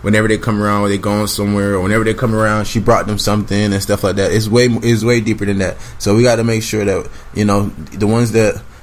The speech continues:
look out and go out their way to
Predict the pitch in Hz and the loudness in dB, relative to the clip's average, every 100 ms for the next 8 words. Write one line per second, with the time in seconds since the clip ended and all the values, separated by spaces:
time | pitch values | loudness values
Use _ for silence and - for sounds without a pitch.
0 | - - - - - 117 127 123 113 113 | -20 -18 -16 -16 -2 2 2 4 2 2
1 | - 110 - 95 113 113 107 104 104 104 | -2 -8 -10 -2 2 2 2 0 0 0
2 | 95 87 | 0 -2